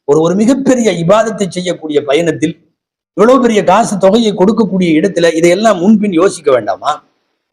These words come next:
தயவு செய்து இந்த விஷயங்களை எல்லாம், அஹ், கருத்தில் கொள்ள வேண்டும். கடைசியாய் ஒரு செய்தி, உம்ரா பயணங்களில் இன்றைக்கு நடக்கிற மோசடிகள் என்பதை விட, பெருகி வரும் உம்ராக்களிலே கவலைக்குரிய இன்னொரு விஷயம் என்னவென்றால்,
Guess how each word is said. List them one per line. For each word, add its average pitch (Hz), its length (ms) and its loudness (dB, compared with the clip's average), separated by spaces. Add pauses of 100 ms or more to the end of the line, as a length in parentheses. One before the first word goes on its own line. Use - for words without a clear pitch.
(140)
தயவு 196 300 0
செய்து 214 360 0
இந்த 160 180 0
விஷயங்களை 190 520 0
எல்லாம், 175 540 -2
அஹ், 120 480 -2 (220)
கருத்தில் 160 380 0
கொள்ள 135 200 -2
வேண்டும். 113 300 -4
கடைசியாய் 160 560 -2
ஒரு 131 180 -4
செய்தி, 120 420 -4 (800)
உம்ரா 214 340 2
பயணங்களில் 160 560 0
இன்றைக்கு 143 400 -2
நடக்கிற 151 600 -2
மோசடிகள் 196 560 -2
என்பதை 147 380 0
விட, 139 320 -2 (260)
பெருகி 285 360 4
வரும் 220 280 2
உம்ராக்களிலே 175 680 2
கவலைக்குரிய 226 640 -2
இன்னொரு 180 260 -8
விஷயம் 156 300 -8
என்னவென்றால், 117 560 -10